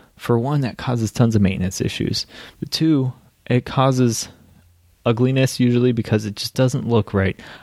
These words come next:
Isolated plants just don't look right unless you're going for a very specific design. Usually plants look best in groupings and,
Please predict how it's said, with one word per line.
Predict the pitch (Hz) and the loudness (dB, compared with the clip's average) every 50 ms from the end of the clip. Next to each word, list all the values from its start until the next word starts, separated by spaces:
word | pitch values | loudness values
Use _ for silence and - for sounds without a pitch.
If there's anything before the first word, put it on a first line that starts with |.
| - - | -6 -2
Isolated | 120 131 - - 143 139 143 135 127 | 0 0 2 2 2 2 4 2 2
plants | - - 123 117 110 - - | 0 2 2 2 2 0 0
just | - 101 - - | -2 -2 0 2
don't | 110 98 101 - | 2 2 2 0
look | 98 95 90 - | -2 -4 -4 -4
right | 101 95 92 - - - - - - - - - | -6 -6 -6 -8 -12 -20 -20 -20 -20 -20 -14 -2
unless | - 113 107 107 113 - - - | 0 2 4 4 2 2 2 0
you're | 110 | 2
going | 110 117 113 110 110 | 4 4 4 4 2
for | - - 104 95 | 2 2 2 2
a | 87 | 2
very | 95 95 104 110 117 120 | 2 0 2 4 4 2
specific | 110 - - - 98 - - - 95 - 98 - - | 2 -2 0 -2 -2 0 2 -2 0 0 0 -2 -2
design. | 107 98 92 104 95 87 90 87 _ _ - - - - - - | -2 0 2 0 0 0 -2 -10 _ _ -20 -20 -20 -20 -20 -14
Usually | - - 110 110 117 120 135 135 135 131 123 | -8 -4 0 2 2 2 2 2 2 2 0
plants | - - 107 101 101 101 - - | 0 0 2 2 2 0 0 0
look | 120 117 - - | 0 0 0 0
best | - 98 92 87 - - - - - _ - | 0 2 2 2 0 -4 -10 -16 -20 _ -6
in | - 107 101 104 98 | -4 0 0 0 -2
groupings | - - 113 117 120 - 135 139 147 147 143 - - - - - - - - - - _ _ - | 0 0 0 0 2 2 0 2 2 0 -2 -4 -8 -12 -16 -20 -20 -20 -20 -20 -20 _ _ 0
and, | - 107 107 104 101 101 101 | 2 4 4 4 4 4 2